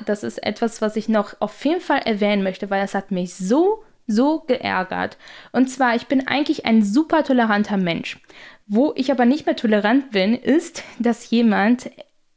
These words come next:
ignoranterweise einen, äh, Tokyo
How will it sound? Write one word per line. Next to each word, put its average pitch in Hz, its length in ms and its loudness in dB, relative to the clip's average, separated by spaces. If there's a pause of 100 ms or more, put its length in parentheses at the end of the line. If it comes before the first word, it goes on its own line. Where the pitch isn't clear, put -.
(800)
ignoranterweise 240 1400 2 (440)
einen, 208 500 2
äh, 196 440 2
Tokyo 214 720 0